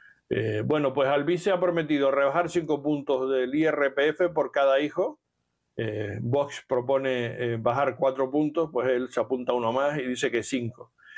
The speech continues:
Y además eh, dice que va a acometer la mayor deportación masiva de inmigrantes de la historia reciente de España y que lo va a hacer con, con, eh, lo va a financiar con los cuatro mil millones que se dedican a la cooperación al desarrollo.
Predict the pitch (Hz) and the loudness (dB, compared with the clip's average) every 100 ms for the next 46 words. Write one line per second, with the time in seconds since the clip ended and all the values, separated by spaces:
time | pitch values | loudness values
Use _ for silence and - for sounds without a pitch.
0 | - _ 135 135 139 170 175 160 _ _ | -20 _ 0 0 0 0 -2 -8 _ _
1 | _ - 131 127 127 139 165 139 143 160 | _ 0 2 2 -2 -4 -2 0 2 2
2 | 156 156 139 135 160 156 139 135 156 160 | 0 0 0 0 0 0 0 0 0 0
3 | 143 139 135 131 160 156 139 - 156 160 | -2 -2 0 -2 -2 -2 -4 -2 0 0
4 | 143 131 131 147 160 151 131 127 156 147 | 0 -2 0 0 0 -2 0 0 0 0
5 | 135 131 147 131 123 117 151 147 147 277 | 2 0 -4 -4 -2 0 -2 -2 -4 -8
6 | _ _ _ _ _ _ _ _ 123 120 | _ _ _ _ _ _ _ _ -2 0
7 | 127 127 127 143 156 165 160 151 156 143 | 0 2 2 2 0 0 0 0 -2 0
8 | 135 123 113 110 117 _ _ _ _ _ | 0 -2 -6 -8 -12 _ _ _ _ _
9 | - 120 117 113 113 - 117 120 117 120 | -2 0 0 -2 0 2 2 2 2 2
10 | 127 151 175 151 131 120 151 156 160 147 | 2 2 0 0 -2 0 0 2 0 0
11 | - 135 135 147 151 143 143 156 156 139 | 0 0 0 -2 -2 0 0 0 -4 -4
12 | 135 127 131 135 143 143 131 123 120 123 | -2 0 0 0 0 2 0 0 0 0
13 | 113 139 135 120 113 - 117 139 127 147 | -2 -2 -2 0 -2 -2 2 2 2 -2